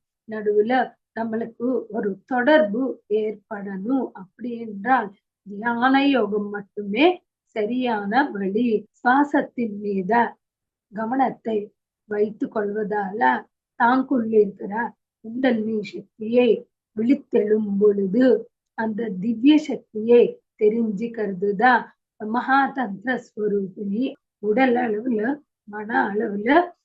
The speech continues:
நம்ம, அஹ், அடுத்த பேச்சு அளவுல இ-, நம்ம சைலன்ஸா வை-, வைக்கிறது தான் மகாமந்திரம்.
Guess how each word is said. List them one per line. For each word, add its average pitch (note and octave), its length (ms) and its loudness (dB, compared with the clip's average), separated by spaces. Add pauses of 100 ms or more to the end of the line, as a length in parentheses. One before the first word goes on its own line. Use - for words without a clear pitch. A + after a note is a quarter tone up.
(180)
நம்ம, A3 340 -2
அஹ், A3+ 260 -4
அடுத்த G#3+ 380 -4 (580)
பேச்சு C4 460 2
அளவுல G#3 440 2 (520)
இ-, A3+ 300 0 (360)
நம்ம A#3 280 0 (320)
சைலன்ஸா C4 840 2
வை-, A3+ 200 -8 (300)
வைக்கிறது A3+ 600 -2
தான் B3 320 0
மகாமந்திரம். A3 1040 -6